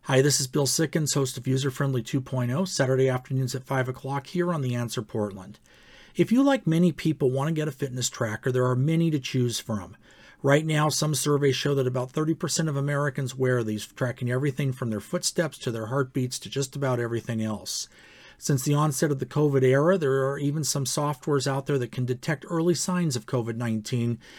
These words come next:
by using an algorithm to look at warning signs in your health reports.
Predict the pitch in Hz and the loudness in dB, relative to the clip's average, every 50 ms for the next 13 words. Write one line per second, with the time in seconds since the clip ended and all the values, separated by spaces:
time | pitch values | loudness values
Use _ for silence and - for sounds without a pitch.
0 | - - - - 120 123 135 151 139 139 147 143 143 139 139 143 135 131 127 120 | -20 -10 -2 2 4 6 6 6 6 4 2 2 2 2 2 2 2 2 2 2
1 | 117 113 117 113 113 113 120 120 - - 127 120 120 123 120 117 113 113 110 - | 2 2 0 0 0 0 0 0 -2 -4 -4 -2 -2 0 0 2 0 0 0 0
2 | - 135 117 113 113 113 - - 139 127 123 127 127 123 120 117 120 113 110 - | 0 0 0 -2 -2 -2 -2 -2 -2 0 0 2 2 2 0 0 -2 -2 -2 -2
3 | - 113 - - - 190 156 139 - - - - - | -4 -4 -4 0 2 2 2 2 0 -2 -4 -6 -6